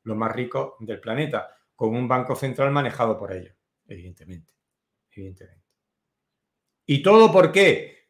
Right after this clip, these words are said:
Por el cambio climático. O sea, cualquier excusa a esta gente le es válida para, para una, una guerra, una pandemia, el cambio climático, yo qué sé, la invasión de los extraterrestres, cualquier cosa les sirve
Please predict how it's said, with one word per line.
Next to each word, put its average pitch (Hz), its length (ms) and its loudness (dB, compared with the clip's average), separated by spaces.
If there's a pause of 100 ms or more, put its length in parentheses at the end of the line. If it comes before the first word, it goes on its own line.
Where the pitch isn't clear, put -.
Por 190 300 2
el 185 180 -4
cambio 190 300 2
climático. 185 500 -2
O 123 60 -2
sea, 135 160 -4
cualquier 208 460 2
excusa 226 500 0
a 208 40 2
esta 196 200 2
gente 214 540 -2
le 160 240 4
es 165 120 -2
válida 196 480 0
para, 127 560 -2
para 123 220 -4
una, 165 260 -4
una 175 320 -2
guerra, 131 260 -2
una 175 140 -6
pandemia, 127 720 -4 (380)
el 139 160 -4
cambio 196 260 0
climático, 156 640 0
yo 156 140 -2
qué 151 100 -2
sé, 147 180 -2
la 131 100 0
invasión 127 340 -4
de 190 60 -6
los 180 80 -2
extraterrestres, 143 640 -4
cualquier 185 480 -2
cosa 143 280 -4
les 135 220 -4
sirve 233 540 0